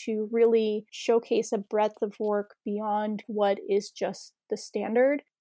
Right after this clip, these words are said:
Do the work of making sure that everybody feels that it is a space for them, because I know so many talented fabricators that are not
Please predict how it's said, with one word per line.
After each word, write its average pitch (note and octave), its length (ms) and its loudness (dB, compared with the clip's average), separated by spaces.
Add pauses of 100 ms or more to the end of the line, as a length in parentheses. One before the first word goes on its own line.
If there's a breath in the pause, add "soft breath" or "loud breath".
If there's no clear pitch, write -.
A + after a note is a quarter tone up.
(120)
Do F4 200 4
the D4 80 4
work G#3+ 320 4
of G#3+ 180 0
making A3 360 0
sure G#3+ 340 -2
that G3+ 240 4 (140)
everybody G#3+ 960 4
feels A3 380 4
that G#3+ 140 2
it G3+ 100 4
is G3+ 180 2
a - 60 -2
space - 400 -4
for G#3 180 -4
them, G#3 320 -4 (160)
because A3+ 360 -4
I A3+ 120 0
know A3+ 160 4
so A#3+ 580 0
many G#3+ 640 -2 (240)
talented G#3+ 760 0 (200)
fabricators A3 800 4 (100)
that A3+ 140 2
are G#3 280 2
not G#3+ 380 2